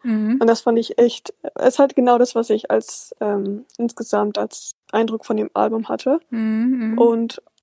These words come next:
Speaker 2: auch wenn man jetzt die Songs an sich vergleicht, ähm, bei zum Beispiel My Dear Friend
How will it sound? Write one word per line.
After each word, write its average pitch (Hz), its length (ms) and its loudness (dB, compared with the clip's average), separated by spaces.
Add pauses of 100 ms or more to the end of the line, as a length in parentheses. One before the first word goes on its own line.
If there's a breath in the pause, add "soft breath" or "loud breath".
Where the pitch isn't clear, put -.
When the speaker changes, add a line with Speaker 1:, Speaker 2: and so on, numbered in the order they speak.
(140)
Speaker 2:
auch 233 180 0
wenn 247 100 4
man 247 100 2
jetzt 247 120 -2
die 247 60 -6
Songs 269 220 -2
an 247 100 4
sich 254 160 2
vergleicht, 294 560 4
ähm, 240 240 0
bei 240 420 4
zum 233 160 -4
Beispiel 247 500 4
My 233 200 -4
Dear 226 200 2
Friend 226 500 -6